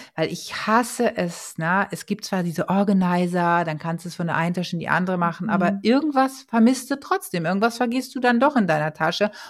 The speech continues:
Speaker 1: Und das finde ich einfach super. Ich greife meine Tasche morgens und die passt. Das finde ich prima.
Speaker 2: Welche Farbe hat deine Tasche?
Speaker 1: Ich habe tatsächlich eine helle,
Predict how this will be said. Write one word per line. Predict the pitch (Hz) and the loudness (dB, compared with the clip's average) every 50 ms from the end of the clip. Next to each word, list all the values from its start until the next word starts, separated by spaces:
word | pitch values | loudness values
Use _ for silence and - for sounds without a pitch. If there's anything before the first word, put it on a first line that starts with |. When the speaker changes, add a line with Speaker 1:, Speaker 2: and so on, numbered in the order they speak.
| - _ | -12 _
Speaker 1:
Und | - 180 | 0 2
das | 190 208 196 - | 4 4 4 4
finde | - 226 214 202 | 2 2 2 2
ich | - - | 0 -2
einfach | 180 175 - 175 156 | -4 -2 -4 -6 -6
super. | - - 226 226 226 240 214 208 220 - - - _ _ | -2 -2 -2 -2 2 4 4 4 2 0 -8 -20 _ _
Ich | 180 - _ | -20 -18 _
greife | - - 160 160 160 - | -2 0 0 0 0 -2
meine | 151 151 - - | -4 -4 -4 -4
Tasche | - 269 269 269 - - | 2 2 2 2 2 2
morgens | 226 220 220 214 208 208 202 214 220 - _ | 4 4 6 6 6 6 4 2 -2 -6 _
und | - 170 160 - - - - _ | -6 -6 -6 -6 -10 -18 -14 _
die | - 175 147 | -8 -8 -6
passt. | - - 139 135 - - - _ _ _ _ _ _ _ _ - - - | -4 -4 -4 -4 -4 -8 -14 _ _ _ _ _ _ _ _ -20 -12 -8
Das | - 147 147 147 - - | -4 -2 -2 -2 -4 -6
finde | - 147 151 147 | -4 -4 -4 -4
ich | - - _ | -6 -10 _
prima. | - - - 165 156 156 - - - _ - 269 - _ _ _ _ - _ _ _ | -10 -2 0 0 0 0 -2 -8 -14 _ -20 -20 -20 _ _ _ _ -20 _ _ _
Speaker 2:
Welche | - 196 196 196 220 220 | -2 -2 -2 0 -2 -6
Farbe | - - 220 214 214 214 254 262 | -8 -6 -6 -6 -4 -6 -6 -8
hat | 277 269 - | -8 -8 -6
deine | 254 247 254 262 262 | -6 -6 -6 -6 -8
Tasche? | - - 277 277 - - 330 370 370 - _ _ _ - - - - - - - - - - - - - - | -8 -8 -8 -6 -6 -6 -6 -6 -8 -10 _ _ _ -20 -20 -20 -20 -20 -20 -20 -20 -20 -20 -20 -20 -20 -4
Speaker 1:
Ich | - 226 220 - 240 | -2 -2 0 2 2
habe | 262 262 - | 0 2 2
tatsächlich | - 294 294 - - 240 254 240 269 254 - | 2 0 2 2 -2 -2 -2 -2 -4 -2 0
eine | 262 240 | 0 0
helle, | 226 226 214 196 202 214 214 190 160 147 151 - | 0 2 2 2 4 4 4 2 0 -2 -4 -8